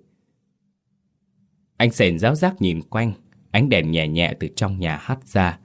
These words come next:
không khiến mọi vật hiện lên rõ ràng. Nhưng đây là sân nhà nên chí ít anh vẫn quen thuộc. Chỉ tay vào cọng dây thừng vắt vẻ ở trên hàng rào.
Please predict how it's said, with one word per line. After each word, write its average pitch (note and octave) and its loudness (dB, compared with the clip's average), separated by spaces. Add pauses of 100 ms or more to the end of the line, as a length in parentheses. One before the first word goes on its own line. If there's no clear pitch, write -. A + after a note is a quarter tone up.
(340)
không A#2 2
khiến A#2 4
mọi A#2+ 2
vật D2 -6
hiện F#2 0
lên F2+ -4
rõ G2 -4
ràng. D#2 -6 (720)
Nhưng C3+ 4
đây C#3 4
là G2 2
sân C3 0
nhà D#2+ -4 (220)
nên F#2 6
chí A2+ 2
ít D3+ 0
anh F2 -2
vẫn F2+ -2
quen F#2 0
thuộc. D#2 -4 (840)
Chỉ G2 6
tay A#2 4
vào F2+ -2
cọng F#2 0
dây G#2 2
thừng D2 -4
vắt C#3 -2
vẻ F#2 0 (240)
ở D#3 -4
trên G2 2
hàng D#2 -6
rào. D2 -8